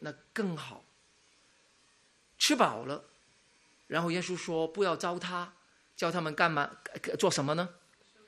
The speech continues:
把零碎的干嘛？收起来。耶稣说，“不要糟蹋。”这一个很好。所以小孩儿就是你了，吃饭能糟蹋吗？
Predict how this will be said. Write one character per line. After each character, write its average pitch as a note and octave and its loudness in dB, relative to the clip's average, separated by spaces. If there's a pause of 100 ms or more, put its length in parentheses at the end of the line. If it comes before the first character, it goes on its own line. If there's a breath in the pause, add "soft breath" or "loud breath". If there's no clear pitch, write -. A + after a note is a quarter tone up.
(260 soft breath)
把 D#3 8
零 D3+ 2
碎 A#3 6
的 F3 2
干 F3 2
嘛？ C#3 -4 (420)
收 C4 -2
起 - -4
来。 B2+ -6
耶 E3 -4
稣 E3 -6
说 D3 0
，“不 E3 -2
要 D3 2
糟 C#3+ -2
蹋。” C3 -10 (340)
这 F#3+ 2
一 F#3+ 2
个 F3 4 (420 loud breath)
很 D#3+ -4
好。 A#2+ -6 (1120)
所 E3+ 0
以 E3 0 (240)
小 D3+ -4
孩 D3 -4
儿 E3 2 (440)
就 F#3+ 0
是 E3 -4
你 D#3 -6
了， - -10 (100)
吃 - -2
饭 F3+ 4
能 D#3 -4
糟 E3+ 0
蹋 D#3+ -2
吗？ D#3+ -6